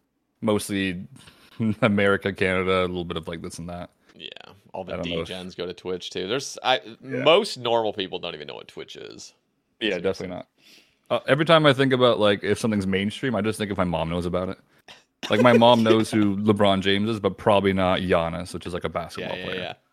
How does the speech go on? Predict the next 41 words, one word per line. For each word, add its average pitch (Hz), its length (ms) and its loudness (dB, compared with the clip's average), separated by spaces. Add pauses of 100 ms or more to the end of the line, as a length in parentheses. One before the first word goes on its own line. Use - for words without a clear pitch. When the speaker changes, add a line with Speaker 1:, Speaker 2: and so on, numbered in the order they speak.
Speaker 2:
yeah. - 180 -20
Speaker 1:
So - 140 -4
you, 101 180 -2
that's, 107 300 -2
I 110 140 2
always 110 180 4
just 95 100 -2
use 101 100 2
my 92 100 2
mom 87 280 2
as 82 60 -10
an 85 80 -8
example 85 360 -8
for, 92 160 -6
like, 90 220 -4
who's 101 240 -4
well 95 220 4
known 92 220 0
in 87 60 -4
the 82 60 -4
world 85 240 -4
and 87 100 -8
who's 87 140 -8
not. 85 280 -10 (160)
Speaker 2:
Yeah, 69 300 -10 (100)
that, 50 220 -18
that's, - 400 -18
that's 78 180 -16
pretty 78 220 -16
good. 78 260 -14 (640)
Speaker 1:
Yeah. 76 240 -8 (1500)
Speaker 2:
All 113 140 2
right. 107 360 2 (300)
So 143 560 4 (300)
there's 156 240 0
a 196 60 -2
lot 151 260 4
to 143 80 -14
talk 127 240 2
about 127 200 2
today 120 520 2